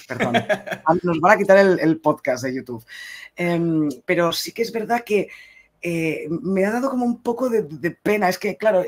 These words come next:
Speaker 1: esa gente puede pasar de, de, de que les sienta odio por ellos a, a que me den pena en un momento, porque es como, eh, ya tenía un poder y este tío se lo ha quitado entero.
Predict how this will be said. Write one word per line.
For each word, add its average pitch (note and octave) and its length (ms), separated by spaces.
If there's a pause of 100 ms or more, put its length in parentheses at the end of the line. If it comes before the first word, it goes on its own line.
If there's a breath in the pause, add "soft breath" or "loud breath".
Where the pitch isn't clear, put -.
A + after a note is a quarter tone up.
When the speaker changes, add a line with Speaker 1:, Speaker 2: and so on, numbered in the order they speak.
(100)
Speaker 1:
esa A#3 160
gente B3 320
puede G#3 240
pasar F3+ 360
de, C#3 160
de, C3+ 220 (300 loud breath)
de - 220
que - 80
les D3+ 100
sienta G#3+ 520
odio G3 380
por G3 140
ellos G#3+ 300
a, F#3 40
a F3 140
que F3 100
me F3 100
den G3+ 180
pena G3 220
en G3+ 80
un F3 100
momento, B2 420
porque C#3 240
es D3 100
como, F3 380 (460 loud breath)
eh, D3+ 260
ya F#3 100
tenía G3+ 220
un G#3 100
poder F#3+ 260
y A3+ 40
este A3 160
tío F#3+ 140
se F#3+ 100
lo A3+ 80
ha - 20
quitado D3 300
entero. D3 320